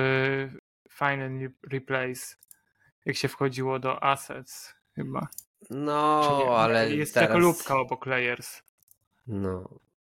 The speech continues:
Speaker 2: No, ale to nie
Speaker 1: Ale
Speaker 2: było
Speaker 1: no,
Speaker 2: takie
Speaker 1: teraz jest to łatwiejsze.
Speaker 2: Tak, więc teraz to jest sto razy łatwiejsze i dzięki temu, no, mamy po prostu, zaznaczamy Command R czy tam Enter i yolo.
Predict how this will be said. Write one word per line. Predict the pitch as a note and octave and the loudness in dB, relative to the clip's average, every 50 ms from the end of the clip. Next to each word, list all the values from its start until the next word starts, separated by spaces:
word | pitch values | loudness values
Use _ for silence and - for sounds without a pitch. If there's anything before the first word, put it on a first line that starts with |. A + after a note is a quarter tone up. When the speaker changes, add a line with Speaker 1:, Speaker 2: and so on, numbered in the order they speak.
| _ _ - | _ _ -2
Speaker 2:
No, | A2 A#2 | 0 2
ale | B2+ C3 B2+ | 2 4 4
to | - C#3+ | 4 4
nie | C#3 C#3 | 6 6
Speaker 1:
Ale | B2+ B2 | 6 6
Speaker 2:
było | B2 A#2 | 4 4
Speaker 1:
no, | A#2 - | 4 4
Speaker 2:
takie | A2 - | 2 2
Speaker 1:
teraz | C#3+ A2+ G#2 A#2 | 0 0 -2 -2
jest | C#3 C3 - - | -6 -8 -6 -4
to | C#3 | -4
łatwiejsze. | C3 C3 C3 - - B2+ B2+ A#2+ - - - C3 B2+ - _ _ _ _ _ _ _ _ _ _ _ _ _ _ _ _ _ | -4 -4 -4 -6 -6 -4 -4 -4 -6 -8 -8 -10 -10 -12 _ _ _ _ _ _ _ _ _ _ _ _ _ _ _ _ _
Speaker 2:
Tak, | - G2 E2+ D#2 E2 - - - - - - | 0 0 0 0 -2 -6 -14 -20 -20 -10 -4
więc | F#2+ F#2+ F#2+ F#2+ - | -2 -2 -2 -2 2
teraz | - A#2+ A2 A2+ A2 - | 2 4 4 4 2 2
to | - A2+ | 0 0
jest | A2 G#2 - | 2 2 0
sto | - - A#2 | 0 2 2
razy | A2 G#2+ G#2 F#2+ G#2 G#2 G#2 | 4 4 2 2 0 -2 -2
łatwiejsze | G2+ G2+ G2 - - A2+ A#2 A2+ - - A2 G#2 | -2 -2 -4 -2 0 2 2 2 2 2 2 2
i | G#2 | 2
dzięki | G2+ G#2+ G2+ - - G2+ | 0 -2 -2 -2 -4 -4
temu, | - G2+ F#2+ F#2+ F#2+ | -2 -2 -2 -2 -2
no, | F#2+ F#2+ - - - A#2 A2 | -2 -4 -4 -4 -4 -4 0
mamy | G#2+ G2+ G2 F#2+ F#2+ F#2+ F#2+ F#2 | 0 2 2 2 2 0 -2 -4
po | - | -6
prostu, | - G#2 G#2+ - - - - F2+ F#2 F#2 | -12 -14 -14 -14 -12 -10 -8 -8 -6 -4
zaznaczamy | G2 G#2 G#2+ G2+ A#2+ A#2+ A2+ - B2+ A#2+ A#2 A2+ A2+ A2 G#2+ G#2+ A2 A2 - _ _ _ _ _ _ - - | -4 -4 -2 0 -2 -2 0 2 2 2 2 2 2 2 2 2 0 -2 -6 _ _ _ _ _ _ -6 -2
Command | A#2 A2+ A2 G2+ F#2+ F2 E2 - - - | 0 2 2 2 0 0 -4 -10 -16 -12
R | - A2 G#2+ G#2+ G#2 G2+ G2 | -6 -4 -2 -2 -2 -4 -4
czy | - - | -4 -2
tam | - F2+ F2+ F#2 F2+ - | -2 0 0 0 -2 -4
Enter | - F#2 F#2+ G2 G2+ G2+ - F#2 F#2+ F#2+ | -2 0 0 0 0 2 2 2 2 2
i | F#2+ F#2 F#2 F#2+ - _ _ - - | 2 0 -2 -6 -12 _ _ -10 -2
yolo. | G#2 G#2+ G2 F#2+ F#2 F2+ - - | 2 2 2 2 2 -2 -6 -10